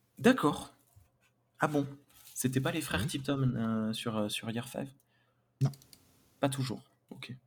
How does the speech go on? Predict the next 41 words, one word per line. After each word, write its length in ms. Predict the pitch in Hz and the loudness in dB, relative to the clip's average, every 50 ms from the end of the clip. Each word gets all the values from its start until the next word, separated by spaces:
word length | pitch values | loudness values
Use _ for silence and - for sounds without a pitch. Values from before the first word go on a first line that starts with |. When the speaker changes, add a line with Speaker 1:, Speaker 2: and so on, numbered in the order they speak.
| _ _ | _ _
Speaker 2:
Non, 100 | 147 143 | 8 8
non, 140 | 131 117 113 | 8 8 6
c'est, 220 | - - 120 110 | 2 2 2 2
euh, 240 | 107 104 104 104 107 | 4 4 2 2 2
c'est 180 | 95 - - 127 | 2 4 4 6
l'exi-, 420 | 117 127 127 127 113 123 156 147 | 6 8 6 8 6 6 6 8
Lanzig 400 | 139 135 143 143 127 139 165 147 | 12 12 12 12 12 12 12 12
et 80 | 131 113 | 10 10
Kelly 320 | - - 113 117 147 156 | 10 6 10 10 10 8
qui 180 | - - - 131 | 8 6 6 8
ont 80 | 117 | 8
lancé, 420 | 110 104 101 - - - 127 131 120 | 10 8 6 6 6 6 6 6 6
euh, 400 | 101 87 85 85 87 85 85 87 | 6 4 4 4 4 4 4 4
les, 220 | 90 104 139 131 113 | 10 10 10 12 12
la 140 | 113 135 | 10 10
série. 280 | 131 - 127 104 104 143 - - - - - - - - - - | 10 10 8 8 6 2 0 -4 -10 -10 -10 -10 -10 -8 0 2
Alors 120 | 117 117 | 4 4
après, 220 | 120 - - 156 | 4 8 10 10
ils 120 | 156 139 127 | 12 12 10
ont 80 | 131 | 8
été, 320 | 127 113 - - 143 143 139 | 8 6 8 10 12 12 12
ils 160 | 127 110 123 | 12 10 8
ont 80 | 123 127 | 8 8
eu 80 | 135 | 8
quelques 280 | 131 - 143 - - 143 | 8 8 6 8 8 10
numéros 500 | 123 131 127 131 131 117 131 139 139 131 | 12 12 12 12 12 12 12 12 12 12
où 80 | 120 | 12
ils 140 | 120 113 107 | 8 8 6
étaient 180 | 113 - - 117 | 6 6 4 2
pas. 240 | - 120 113 120 123 | 4 4 6 6 6
Il 40 | |
y 40 | 113 | 6
avait 100 | 98 104 110 | 6 6 8
Jody 300 | 123 123 113 113 123 127 | 10 10 10 10 10 12
Hauser, 280 | 135 139 127 131 131 131 | 12 12 12 10 8 8
par 120 | - 104 | 6 4
exemple, 200 | 110 107 110 117 | 4 4 4 2
qui 80 | - 101 | 2 2
avait 80 | 90 82 | -2 0
fait, 220 | - - 98 90 | 2 2 2 2
euh, 60 | 82 | 2